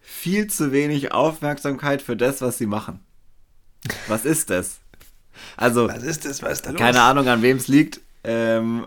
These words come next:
Speaker 1: an uns soll's nicht liegen, deswegen machen wir jetzt hier nochmal, äh, einen kleinen Blog. Zieht euch die Videos rein, folgt den Jungs, da kriegt ihr, glaub ich, mittlerweile ist es wöchentlich, <laughs> kriegt man da ein neues Video zu sehen. Das ist völlig absurd.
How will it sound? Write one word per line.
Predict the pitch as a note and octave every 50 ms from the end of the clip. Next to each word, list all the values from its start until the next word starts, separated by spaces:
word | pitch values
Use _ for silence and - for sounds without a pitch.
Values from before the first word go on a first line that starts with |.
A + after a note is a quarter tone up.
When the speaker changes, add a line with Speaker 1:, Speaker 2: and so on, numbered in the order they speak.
| -
Speaker 1:
an | - G#2 A#2 G#2
uns | B2+ C#3+ D#3+ D3
soll's | D3 B2+ B2+ B2+ B2+ -
nicht | C3 A#2+ A#2
liegen, | A#2+ B2+ C#3 C#3+ C#3 C#3+ C3+
deswegen | C3+ A#2+ - A2+ A#2 A2+
machen | A#2 B2 C3+ C3+ C3
wir | B2
jetzt | A2+ A2 -
hier | - B2
nochmal, | A#2 A#2 A2+ A#2+ A#2 A2+ A2 G#2+ G#2+ G#2+ A2 A2+ A2 - - - - - - - - - - - -
äh, | - A2+ A2+ A#2 A2+
einen | A2+ A2+ A2+
kleinen | - A#2+ A#2 A#2 B2 B2
Blog. | A2 A2+ A#2+ C3 C#3+ - - - - - - -
Zieht | - - C#3 - -
euch | A#2 C#3 C#3
die | C#3 C3 A#2+
Videos | C3+ C#3+ D3 C3+ - A#2
rein, | A#2 A#2+ A#2+ B2 B2 B2+
folgt | - - C3 C3 C#3 - -
den | B2+ B2+
Jungs, | B2+ B2 C3 C#3+ D#3 D3
da | - - A2+
kriegt | A2 - - C#3+ C#3 -
ihr, | C#3 B2+ A#2 G#2 G#2+
glaub | A2 A#2 A#2 A#2+
ich, | B2 B2 - - - - - -
mittlerweile | B2+ B2 C#3 C#3 D3+ C#3 B2+ B2 A#2+ A#2+ C3 C#3 C3+ C3
ist | - A#2+ - -
es | A#2+ - - G2+ F#2 F#2
wöchentlich, | A#2+ D3+ F3 - - F3+ - - D#3+ F3+ A#3 - - - - - -
<laughs> | - - -
kriegt | - - C#3+ D3 D#3 C#3+
man | C#3+ C#3 C#3 C#3+ C#3 C3+
da | C#3 C#3
ein | C3+
neues | C3 B2+ B2 B2 A#2 - G#2+
Video | G#2+ B2+ C#3+ C#3+ E3+ E3+
zu | E3 E3 D#3 C3+
sehen. | D3 D3+ D#3+ D#3
Das | C#3 C#3
ist | A2 - - -
völlig | - - B2+ B2+ C#3+ D3+ C#3 -
absurd. | A#2 A#2 A2 G2+ A2 B2 C3+ D3 E3+